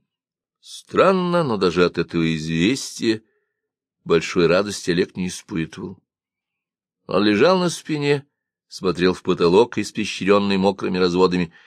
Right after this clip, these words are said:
и ни о чём не думал. Годы спустя Олегу часто казалось, что вместо него живёт кто-то другой, а настоящий Олег Сартанов умер в тот чёрный июньский день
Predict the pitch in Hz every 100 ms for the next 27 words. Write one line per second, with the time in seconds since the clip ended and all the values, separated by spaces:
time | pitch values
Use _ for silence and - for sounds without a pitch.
0 | - _ - 95 90 - 104 87 82 85
1 | 82 - _ _ _ _ _ _ _ _
2 | _ _ _ _ _ _ _ _ - 151
3 | 233 220 202 - - 190 - - 208 214
4 | 156 101 - 190 156 160 - 196 - 175
5 | 170 180 175 - 175 160 _ - _ _
6 | _ - 123 175 - - 160 156 156 170
7 | 151 156 165 - 156 147 143 156 151 208
8 | 175 87 _ _ _ _ _ - 87 85
9 | 85 98 135 - 127 123 113 113 101 117
10 | 107 95 - - - - 98 127 127 113
11 | - 92 - - 92 104 113 104 90 85
12 | 110 113 - 90 78 95 107